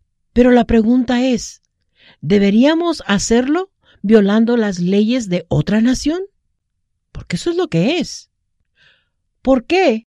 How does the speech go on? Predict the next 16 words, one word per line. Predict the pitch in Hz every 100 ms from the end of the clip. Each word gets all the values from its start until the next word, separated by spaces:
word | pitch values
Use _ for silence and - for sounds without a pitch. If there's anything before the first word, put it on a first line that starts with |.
| _ _ _ _
los | 226 226
inmigrantes | 233 208 208 226 254 269 226 -
ilegales | 196 185 190 240 185 180 - _ _ _ _ _ _ _ _
no | 220 262 302
toman | - 330 311 277 -
en | 226
consideración | 220 262 302 302 254 190 180 175 - 139 160 254 - _ _ _ _ _
que | 196 202
alguien | 208 254 294 302 294
pagó | - 214 202 247 262
con | 240 247 226
su | - 196
sangre, | 175 - 196 302 349 285 185 131 - _ _ _ _ _ _ _ _ _ - _ -
con | 226 226 226
su | - 247 240 233 220
sudor | - 208 185 180 269 359 349